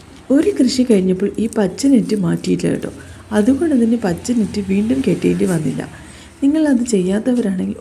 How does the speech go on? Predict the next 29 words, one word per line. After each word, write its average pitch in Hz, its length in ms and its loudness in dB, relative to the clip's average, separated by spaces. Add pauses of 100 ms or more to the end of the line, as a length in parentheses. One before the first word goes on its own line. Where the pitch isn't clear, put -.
ഒരു 285 200 -2
പച്ച 185 300 -2
നെറ്റ് 190 240 -4 (160)
ആദ്യമേ 208 420 -4
കെട്ടിവച്ച 220 500 -6 (160)
ശേഷം 160 280 -8 (500)
ഇത് 311 100 -2 (100)
ചെയ്താലും 196 440 2
മതിയാകും. 165 480 -2 (420)
ഇല്ല 190 120 -2 (180)
എങ്കിൽ 277 180 2 (120)
അതിന് 254 200 -2 (120)
ശേഷം 311 420 -4
ചെയ്താലും 220 400 -2
കുഴപ്പമില്ല. 233 560 -2 (1160)
പച്ച 269 260 0 (100)
നെറ്റ് 294 280 -4
നമുക്ക് 226 300 2
വളരെ 202 300 0 (160)
ഈസി 214 320 -4
ആയിട്ട് 220 280 0
ചുറ്റി 180 260 -6
വയ്ക്കാവുന്നതാണ്. 175 680 -2 (480)
റൗണ്ടായിട്ട് 262 680 0
വച്ച - 180 -4 (140)
ശേഷം 185 220 -8 (140)
അൽ-, 185 160 -6 (480)
അതിന് 240 240 2 (140)
ചുറ്റും 196 280 0